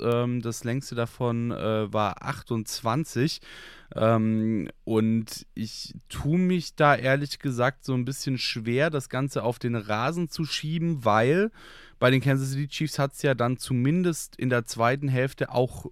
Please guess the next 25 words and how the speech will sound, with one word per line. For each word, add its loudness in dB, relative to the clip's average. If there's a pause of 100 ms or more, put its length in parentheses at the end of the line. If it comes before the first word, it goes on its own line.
(100)
funktioniert -2
oder -2
zumindest -2
auch -4
besser -2
funktioniert. 0 (520)
Ähm, 2
wir 2
haben 0
zum -4
Beispiel 0
gesehen, 0
ähm, 0
Isaiah 0
Pacheco, 0
ähm, 0
sehr, 0
sehr 0
starkes -4
Spiel -4
gemacht, -2
fünfzehn -4
Attempts, -4
äh, 0
fünfundsiebzig -4